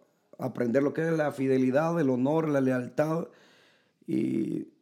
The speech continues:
fue cuando en verdad Dios me pasó también, porque estuve en el ejército y ahí aprendí eso bien importantísimo, que es la fidelidad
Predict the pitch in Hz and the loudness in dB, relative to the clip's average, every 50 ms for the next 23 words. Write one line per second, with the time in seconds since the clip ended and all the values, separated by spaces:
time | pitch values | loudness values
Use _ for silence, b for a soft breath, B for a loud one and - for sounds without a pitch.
0 | _ _ _ _ b b b b b b b _ _ - 135 139 143 143 151 147 | _ _ _ _ b b b b b b b _ _ -4 0 2 4 4 4 6
1 | 143 139 135 131 127 123 127 127 - 113 - _ _ _ - 143 143 139 131 139 | 6 6 6 4 4 2 -2 -4 -6 -10 -14 _ _ _ -2 0 2 2 2 4
2 | 135 131 127 123 123 127 - - 135 131 131 135 120 139 147 143 147 160 165 175 | 2 4 4 2 2 0 -2 -2 -2 0 0 0 2 2 2 4 4 6 6 6
3 | 175 170 151 - 135 127 127 156 151 147 139 127 135 160 180 151 147 139 131 - | 4 4 2 2 0 -2 -2 -2 0 2 2 2 2 0 0 -4 -4 -6 -6 -4
4 | - 135 131 135 - - - 139 147 151 147 139 135 127 127 113 - - - - | -4 -2 -2 -4 -4 -4 -4 -4 -2 -2 -2 -2 -4 -4 -6 -6 -8 -8 -10 -10
5 | - 123 127 135 135 131 131 - 151 160 160 156 - - 156 - - - - b | -6 -4 -2 -2 0 -2 -2 -2 -2 -2 -2 -4 -4 -4 -4 -4 -4 -6 -6 b
6 | b b b b b b b b b _ - 147 151 147 156 190 196 - - 185 | b b b b b b b b b _ -2 0 4 4 4 4 4 4 4 4
7 | 175 151 147 147 165 180 180 170 160 160 - - 160 165 160 156 143 131 139 147 | 6 4 4 4 4 2 2 2 2 0 -2 -2 -2 0 0 0 0 0 0 0
8 | 151 160 147 - - 135 135 - - - - - - 156 170 156 - - 69 65 | 0 -2 -2 -2 -2 -4 -2 -2 -2 -4 -2 2 4 4 4 4 2 0 -2 -2
9 | 64 - - - - b b b b b b b - - 135 135 139 147 156 151 | -2 -4 -8 -12 -16 b b b b b b b -4 0 0 2 4 4 2 4
10 | - 151 147 143 143 139 135 131 131 156 165 170 160 139 127 127 | 2 2 4 4 2 2 0 -2 -2 -4 -4 -6 -6 -8 -10 -12